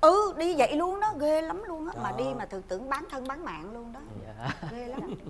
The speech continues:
Speaker 1: Đầu cái này và ao cái kia á.
Speaker 3: Nhưng mà cũng vì cái vấn đề đó mà em cũng bị mất nhiều, à, cái mối quan hệ là vậy á.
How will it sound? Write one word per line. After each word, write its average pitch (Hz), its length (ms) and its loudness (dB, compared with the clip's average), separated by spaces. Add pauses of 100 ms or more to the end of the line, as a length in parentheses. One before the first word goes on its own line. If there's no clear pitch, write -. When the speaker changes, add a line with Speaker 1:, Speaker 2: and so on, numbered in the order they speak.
(360)
Speaker 1:
Đầu 202 280 -2
cái 262 80 -6
này 220 200 -8
và 196 60 -8
ao 226 240 -8
cái 262 80 -6
kia 240 280 -8
á. 247 60 -12 (240)
Speaker 3:
Nhưng 165 120 -2
mà 147 100 -2
cũng 160 200 -6
vì 143 140 -2
cái 143 100 -2
vấn 190 160 -4
đề 127 140 -2
đó 143 200 -2
mà 117 340 -4 (360)
em 143 240 -6 (100)
cũng 151 120 -8
bị 120 100 -2
mất 160 200 -4
nhiều, 117 260 -6 (100)
à, 117 280 -6 (240)
cái 170 320 -2
mối 160 160 -4
quan 156 180 -4
hệ 113 180 -6
là 123 120 -8
vậy 113 140 -8
á. 147 60 -10